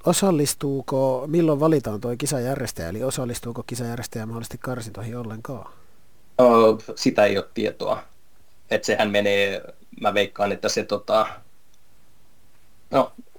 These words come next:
Speaker 2: fifa sen päättää, se järjestäjä, ja sitten uefa järjestää nämä karsinnat, niin ei ole nyt tällä hetkellä tarkkaa tietoa.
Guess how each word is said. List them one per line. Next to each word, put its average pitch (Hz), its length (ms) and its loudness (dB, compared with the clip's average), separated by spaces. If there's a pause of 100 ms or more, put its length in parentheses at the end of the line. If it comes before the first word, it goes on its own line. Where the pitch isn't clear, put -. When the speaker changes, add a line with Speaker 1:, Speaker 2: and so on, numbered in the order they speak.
(380)
Speaker 2:
fifa 139 240 4
sen 110 180 0
päättää, 101 320 0
se - 120 -6
järjestäjä, 107 640 0
ja 98 60 -4
sitten 101 220 -4
uefa 107 240 2
järjestää 101 420 -2
nämä 101 140 -2
karsinnat, - 640 -6 (520)
niin 101 460 -2 (920)
ei 107 180 6
ole 101 220 0 (120)
nyt 104 240 2
tällä 101 180 4
hetkellä - 320 -6
tarkkaa - 380 -4
tietoa. - 500 -4